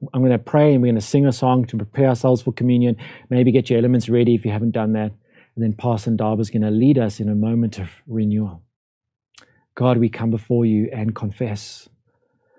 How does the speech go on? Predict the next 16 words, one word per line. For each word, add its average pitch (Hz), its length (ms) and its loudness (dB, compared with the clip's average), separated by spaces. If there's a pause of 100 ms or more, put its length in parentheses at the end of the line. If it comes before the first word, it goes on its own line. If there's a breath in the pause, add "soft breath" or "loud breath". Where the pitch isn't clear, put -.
(400 soft breath)
that 123 160 0
so 139 500 2
often 107 640 -2 (160)
we 123 200 2
are 113 120 2
lulled 120 480 4
into 110 260 -4
spiritual 120 640 -2
mediocrity. 101 920 -4 (3750)
And 147 160 4
God, 160 220 4
I 156 100 4
pray 139 400 2
you 139 180 6
would 151 160 4
show 143 460 2